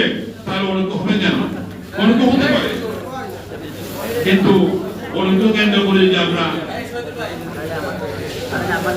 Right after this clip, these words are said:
আমি শেষ করে দিচ্ছি, যদি আমরা নিজে বিরোধ করি, তাহলে কিন্তু আমাদের উম্মার জন্য মহা বিপদ ডেকে আনবো আমরা। ইতিমধ্যে উম্মা এমন বিপদে পড়েছে, উদ্ধারের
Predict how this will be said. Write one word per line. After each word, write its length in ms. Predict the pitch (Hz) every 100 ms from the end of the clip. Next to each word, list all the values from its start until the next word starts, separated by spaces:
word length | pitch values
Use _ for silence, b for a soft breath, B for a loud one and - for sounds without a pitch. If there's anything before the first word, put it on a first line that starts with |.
| 180 -
আমি 140 | 147 180
শেষ 100 | 180 185
করে 120 | 202
দিচ্ছি, 240 | 196 196 233 262 - - 220 190 196 - 247 320 - 330 330 - 254 277 285 -
যদি 160 | 165 220 190
আমরা 180 | 190 196 196
নিজে 220 | 190 180 -
বিরোধ 240 | - 226 240
করি, 180 | 233 220 - - - - -
তাহলে 280 | 208 202 202 190
কিন্তু 200 | 185 180 190
আমাদের 280 | 180 175 170 170
উম্মার 240 | 170 170 165
জন্য 160 | 165 160 156 160 -
মহা 180 | - - -
বিপদ 220 | 208 208
ডেকে 180 | 202 202 208
আনবো 160 | 208 208
আমরা। 160 | 208 220 226 165 160
ইতিমধ্যে 360 | 165 220 233 254 240
উম্মা 180 | 226 - 220
এমন 160 | 208 208
বিপদে 280 | 202 202 202 -
পড়েছে, 340 | 240 - 220 - - - -
উদ্ধারের 400 | 359 - - 196